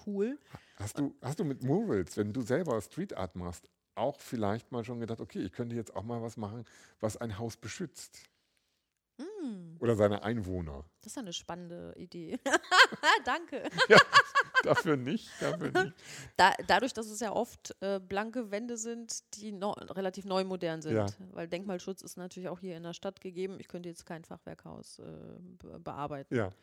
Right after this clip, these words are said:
Speaker 1: Das ist dann doch eher nicht gewünscht.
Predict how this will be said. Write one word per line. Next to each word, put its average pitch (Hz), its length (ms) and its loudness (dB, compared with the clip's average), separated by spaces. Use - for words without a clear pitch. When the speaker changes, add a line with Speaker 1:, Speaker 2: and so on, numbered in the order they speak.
Speaker 1:
Das 165 260 -6
ist - 200 -18
dann 170 160 -10
doch 170 180 -12
eher 160 340 -12
nicht 175 380 -18
gewünscht. 202 520 -12